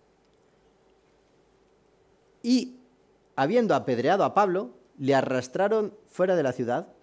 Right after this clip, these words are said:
pensando que estaba muerto. Cambió, cambió, se fue del pade-, del pedestal a, <laughs> se cayó del pedestal Pablo.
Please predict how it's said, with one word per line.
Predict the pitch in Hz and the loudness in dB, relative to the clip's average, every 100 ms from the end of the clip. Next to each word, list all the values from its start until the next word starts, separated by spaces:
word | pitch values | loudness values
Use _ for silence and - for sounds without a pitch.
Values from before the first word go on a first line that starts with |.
| _ | _
pensando | 127 151 180 | -4 -2 -4
que | 135 | -6
estaba | 123 101 | -6 -8
muerto. | 78 - - _ _ _ _ _ _ _ _ _ _ _ _ - | -8 -18 -20 _ _ _ _ _ _ _ _ _ _ _ _ -20
Cambió, | - 117 117 127 120 | -10 -4 0 2 0
cambió, | 123 113 120 123 120 107 101 110 | -2 0 2 4 2 0 -2 -4
se | 120 | -6
fue | 123 | -2
del | 135 127 | 0 0
pade-, | 127 120 117 | 2 2 2
del | 117 107 | 0 -2
pedestal | 113 107 - 135 147 | -2 -4 -2 0 0
a, | 110 107 - - - | -2 -2 -6 -12 -20
<laughs> | - - | -20 -18
se | - | -8
cayó | 120 131 | -2 0
del | 143 | 0
pedestal | 131 107 101 | -2 -2 -4
Pablo. | 95 90 87 | -8 -10 -12